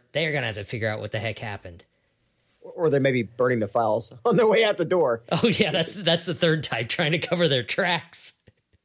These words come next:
Speaker 1: We already talked about documentation when it comes to contract closeout. Think about it as closing out the time zones.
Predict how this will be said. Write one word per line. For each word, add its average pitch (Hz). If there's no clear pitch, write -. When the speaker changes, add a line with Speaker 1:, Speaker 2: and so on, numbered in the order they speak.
Speaker 1:
We 185
already 220
talked 165
about 110
documentation 107
when 101
it 104
comes 101
to 107
contract 107
closeout. 92
Think 214
about 160
it 139
as 107
closing 127
out 101
the 92
time 127
zones. 85